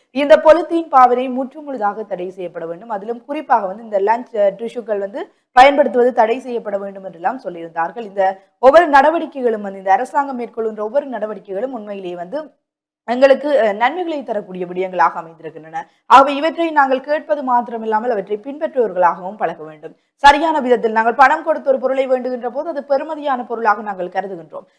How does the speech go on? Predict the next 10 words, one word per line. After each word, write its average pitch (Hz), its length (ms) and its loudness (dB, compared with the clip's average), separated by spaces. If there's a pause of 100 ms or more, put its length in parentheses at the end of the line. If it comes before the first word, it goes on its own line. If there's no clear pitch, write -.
(140)
இலவசமாக 320 600 4
கிடைக்கின்ற 262 380 -4
போது 247 240 0
அது 247 180 2
இலவசமாகத்தானே 254 720 -2
தருகிறார்கள் 214 500 0
என்று 202 140 -16
சொல்லி 254 200 -12
நாங்கள் 233 260 -2
அதனை 202 280 0